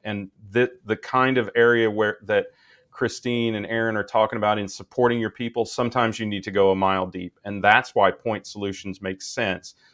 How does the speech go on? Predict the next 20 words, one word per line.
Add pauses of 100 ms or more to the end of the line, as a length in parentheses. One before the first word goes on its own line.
(180)
to
bolt
into
an
E
R
P. (380)
Look,
let's
face
it,
E
R
P
systems (140)
started
out
as
finance
systems.